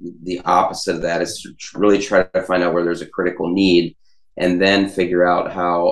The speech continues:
a Bosch solution could either directly address it or how it could be adapted to dr-,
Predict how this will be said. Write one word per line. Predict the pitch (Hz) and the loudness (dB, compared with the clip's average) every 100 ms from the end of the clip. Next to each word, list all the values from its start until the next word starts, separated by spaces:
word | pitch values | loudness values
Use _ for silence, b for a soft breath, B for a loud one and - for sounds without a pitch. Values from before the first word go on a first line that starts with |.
| - | -2
a | 82 | -2
Bosch | 90 87 - | -4 -4 -8
solution | 87 85 90 87 87 87 87 - _ _ | -6 0 0 0 -4 -4 -4 -8 _ _
could | - 90 | -2 2
either | 87 87 | 4 4
directly | 82 90 90 98 | 4 4 4 2
address | 87 85 87 87 90 | 0 2 0 0 -4
it | 71 | -2
or | 87 87 | -2 -2
how | 87 | -4
it | - | -4
could | 90 82 | -6 -4
be | 85 | -4
adapted | - 85 87 - - - | -2 -2 -2 -4 -6 -8
to | - | -14
dr-, | - - | -16 -16